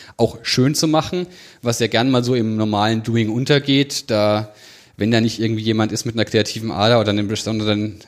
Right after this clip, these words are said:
Hang zur Ästhetik, dann, das heißt, wir haben auch schon von gemeinsamen Küchenputzaktionen über, wir kriegen die Spülmaschine wieder fit, weil die einfach nichts mehr getan hat, bis hin eben zu, wir gestalten das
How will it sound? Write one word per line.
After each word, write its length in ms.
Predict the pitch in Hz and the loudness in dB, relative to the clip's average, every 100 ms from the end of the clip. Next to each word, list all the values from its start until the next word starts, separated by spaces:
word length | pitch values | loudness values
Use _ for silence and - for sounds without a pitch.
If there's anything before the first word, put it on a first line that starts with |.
| - | -8
Hang 160 | - 120 | -6 -2
zur 140 | 113 | -2
Ästhetik, 420 | 101 - 110 117 | -4 -4 -4 -4
dann, 260 | - 95 95 - _ _ - - - - - | -6 -8 -8 -12 _ _ -20 -20 -20 -20 -12
das 80 | - | -2
heißt, 160 | 110 - | 0 2
wir 100 | 110 | 2
haben 160 | 120 | 2
auch 100 | 120 | 0
schon 440 | 113 117 113 117 104 - - - - - | 0 0 0 -2 -6 -18 -20 -20 -20 -10
von 640 | - 135 135 139 131 87 - 123 | 0 2 4 2 -4 -10 -20 -10
gemeinsamen 480 | 120 131 139 143 143 | 0 2 2 2 0
Küchenputzaktionen 1040 | - 175 165 156 - 139 - 147 147 143 135 | 2 -2 0 -2 0 -4 -4 -2 2 2 2
über, 240 | 143 135 | 2 0
wir 80 | 127 | 0
kriegen 220 | - 139 | -2 -2
die 80 | 135 | -2
Spülmaschine 540 | - 170 175 - 143 | -2 0 2 4 4
wieder 180 | 135 131 | 4 2
fit, 260 | - 143 - | 2 -4 0
weil 120 | 117 | 0
die 100 | 123 | 2
einfach 180 | 120 123 | -2 -2
nichts 220 | 139 - | -2 -2
mehr 100 | 127 | 0
getan 400 | 123 - 127 139 | 0 0 0 2
hat, 300 | 131 - - | 0 -2 -6
bis 120 | 123 | -4
hin 140 | - 127 | -2 -2
eben 220 | 123 131 | -2 -4
zu, 160 | - | -4
wir 240 | 123 123 120 - - - - _ _ _ - - | 0 0 0 -10 -20 -20 -20 _ _ _ -14 -4
gestalten 480 | - 117 143 156 | 0 2 2 2
das 180 | 127 117 | 0 0